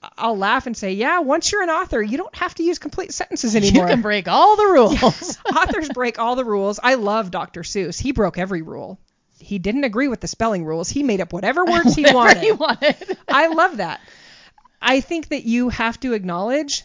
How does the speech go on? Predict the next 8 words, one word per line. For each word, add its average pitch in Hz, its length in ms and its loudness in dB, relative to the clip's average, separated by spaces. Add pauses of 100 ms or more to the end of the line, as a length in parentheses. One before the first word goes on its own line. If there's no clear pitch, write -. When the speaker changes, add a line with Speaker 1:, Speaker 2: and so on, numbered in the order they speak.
(140)
Speaker 1:
that 202 180 -2
writing 202 520 0
really 254 440 0
is 208 260 4
communicating. 220 840 2 (220)
Speaker 2:
And 220 120 -2
it's 196 160 -8
art. - 380 -10